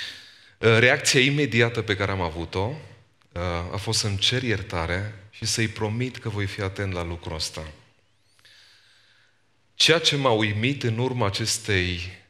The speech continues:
experiențe au fost câteva lucruri. Mai întâi, cu câtă ușurință ne putem răni unii pe ceilalți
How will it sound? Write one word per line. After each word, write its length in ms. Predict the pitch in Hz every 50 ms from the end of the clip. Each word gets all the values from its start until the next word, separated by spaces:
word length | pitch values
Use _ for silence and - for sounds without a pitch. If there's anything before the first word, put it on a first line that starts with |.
| _ _
experiențe 1200 | - 117 117 - - - - - 113 104 98 90 85 80 85 82 - - - 101 110 135 147 135 - - - - _ -
au 80 | 107
fost 280 | 104 - 147 147 143 -
câteva 360 | - 143 139 135 113 120 117
lucruri. 460 | 113 110 113 - - 92 80 80 80 85 92 - - _ _ _ _ _ _ _ _ _ _ _ _ _ _ _ _ _ _ _
Mai 260 | 95 101 101 120 135
întâi, 560 | 135 127 117 - 101 101 107 131 147 143 - - - - - _ _ _ _ _ _ _ _ _ _ _ _ _ _ _ _ _ _ _ _
cu 120 | _ 113
câtă 460 | 98 - - 151 160 156 - 135 123 - -
ușurință 1040 | 113 113 - - - 120 104 101 101 95 90 87 82 80 - 80 78 78 82 90 - - - _ _ _ _ _ _ _ _ _ _ _ _ _ _ _ _ _ _ _ _ _ _
ne 180 | - 104 110 107
putem 400 | - 107 98 107 123 127 127 120
răni 380 | 110 107 104 110 110 107 104 110
unii 200 | 107 101 98 98
pe 140 | - 98 92
ceilalți 680 | 90 - 95 92 85 85 80 78 78 - - - -